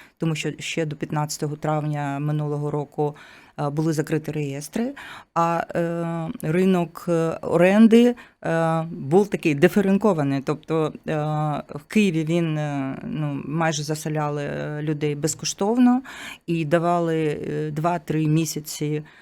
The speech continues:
е, безкоштовно жити, хто залишався, власники, а, е, куди населення пере-, ну, мешканці переміщувались на захід країни, і там ціни зростали. І,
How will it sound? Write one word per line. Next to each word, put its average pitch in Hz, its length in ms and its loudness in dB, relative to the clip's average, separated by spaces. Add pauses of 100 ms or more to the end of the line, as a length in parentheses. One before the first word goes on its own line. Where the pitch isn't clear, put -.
(180)
е, 147 260 -6
безкоштовно 156 600 0
жити, 196 240 0
хто 208 380 0
залишався, 196 760 -2
власники, 175 720 -2 (360)
а, 160 460 0
е, 160 440 -6 (960)
куди 170 680 -2
населення 165 560 0
пере-, 156 560 0
ну, - 240 -4
мешканці 151 840 0
переміщувались 151 800 -2
на 143 440 -2
захід 170 340 0
країни, 233 520 6 (320)
і 160 80 -2
там 175 400 2
ціни 175 340 -2
зростали. 180 640 -4 (560)
І, 165 600 -2